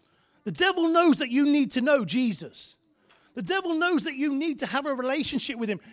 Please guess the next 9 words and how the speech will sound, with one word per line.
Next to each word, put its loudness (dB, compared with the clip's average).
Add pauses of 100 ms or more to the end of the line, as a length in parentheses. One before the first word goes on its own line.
Christians -2 (180)
and 0
non-Christians -2
in -4
the -2
room, -2
just -6 (200)
hear 2
me. -2